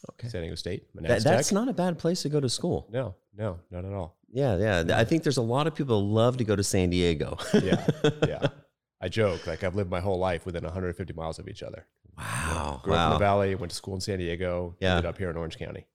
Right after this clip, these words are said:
Speaker 1: Okay.
Speaker 2: Yeah.
Speaker 1: And you didn't really have to travel too far to go to school,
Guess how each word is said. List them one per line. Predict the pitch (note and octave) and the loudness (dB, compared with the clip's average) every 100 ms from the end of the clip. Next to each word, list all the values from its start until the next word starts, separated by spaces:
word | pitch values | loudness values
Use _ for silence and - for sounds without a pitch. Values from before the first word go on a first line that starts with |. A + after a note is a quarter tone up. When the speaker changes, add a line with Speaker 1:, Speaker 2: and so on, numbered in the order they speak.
| _ _ - | _ _ -4
Speaker 1:
Okay. | C3 - D2 - - | -2 0 -2 -2 -6
Speaker 2:
Yeah. | - | 2
Speaker 1:
And | D#3+ | 6
you | A#3 | 6
didn't | C#4 D#3+ | 6 6
really | C#3 C3 | 6 6
have | A2+ | 4
to | G#2 | 2
travel | - G#2 G2+ | 4 4 2
too | - F#2+ | 0 0
far | G#2 G#2 | 4 4
to | |
go | D#2+ | 4
to | E2 | 0
school, | - - F#3 A#2+ A#1+ | 0 0 2 2 0